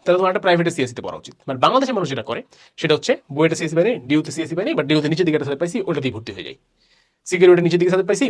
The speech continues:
মেকানিক্যাল পাইছি, ভর্তি হয়ে যাই। অথচ তুমি মেকানিক্যালে ম বুঝো না, আইডিয়া নেই, প্যাশনই নেই, কেন পড়বা? সিভিল ইঞ্জিনিয়ারিং এ ভর্তি হয়ে যাই,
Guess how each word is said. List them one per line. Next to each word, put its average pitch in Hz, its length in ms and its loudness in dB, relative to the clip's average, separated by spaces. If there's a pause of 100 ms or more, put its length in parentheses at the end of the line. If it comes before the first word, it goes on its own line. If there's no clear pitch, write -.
মেকানিক্যাল 165 320 4
পাইছি, 180 180 -2
ভর্তি 131 160 -4
হয়ে 104 100 -8
যাই। - 140 -16
অথচ 170 180 0
তুমি 165 140 0
মেকানিক্যালে 160 280 2 (100)
ম - 20 2 (160)
বুঝো 110 180 -4
না, - 60 -18 (400)
আইডিয়া 190 260 2
নেই, 143 140 0
প্যাশনই 202 320 -4
নেই, 95 160 -12
কেন 202 200 -6
পড়বা? 135 180 -4 (460)
সিভিল 226 220 4
ইঞ্জিনিয়ারিং 151 300 0
এ - 40 -6
ভর্তি 110 180 -10
হয়ে 101 100 -14
যাই, - 80 -10